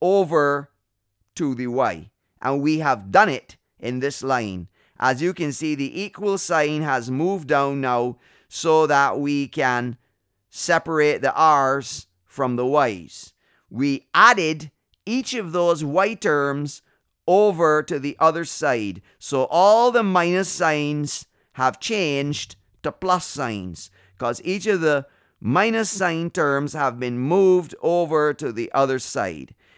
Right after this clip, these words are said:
And when we look at this, we can easily now extract the Y.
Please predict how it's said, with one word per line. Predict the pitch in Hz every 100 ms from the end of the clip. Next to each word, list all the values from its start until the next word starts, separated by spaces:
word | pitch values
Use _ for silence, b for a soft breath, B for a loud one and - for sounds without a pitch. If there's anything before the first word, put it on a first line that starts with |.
| b
And | - 123
when | 151 180 175
we | 147
look | 127 156 175
at | 147 127
this, | 139 147 - _ _ -
we | 143
can | 147 156 139 139 _
easily | 214 262 269 254 190 175 170 160
now | 151 139 143
extract | - 131 - - - 214 151 131 135 - - _ _ _ _ _ -
the | 123
Y. | 135 156 104 73